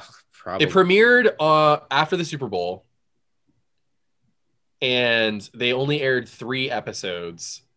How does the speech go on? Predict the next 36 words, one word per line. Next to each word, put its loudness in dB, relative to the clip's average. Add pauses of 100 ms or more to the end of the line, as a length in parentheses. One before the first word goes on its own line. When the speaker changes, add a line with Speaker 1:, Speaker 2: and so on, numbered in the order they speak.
Speaker 2:
and -10
then -4
Speaker 1:
Yeah, -6
Speaker 2:
it -8
was -8
Speaker 1:
it -6
was -6
Speaker 2:
immediately -8
canceled. -10
And -2
they 2
Speaker 1:
that 0
Speaker 2:
only 0
Speaker 1:
sounds -8
Speaker 2:
made 0
Speaker 1:
about -6
right. -6
Speaker 2:
six -8 (220)
Speaker 1:
Yeah. -8 (460)
Speaker 2:
total. -4 (280)
Speaker 1:
Yeah. -20 (2250)
Speaker 2:
But -6
it's -8
really -4
good. -8
You -14
should -18
check -16
it -10
out. -14 (480)
Speaker 1:
Totally -10
is. -6 (460)
Speaker 2:
Starring 4
Speaker 1:
Uh, -8
Speaker 2:
Alec -2
Baldwin. -6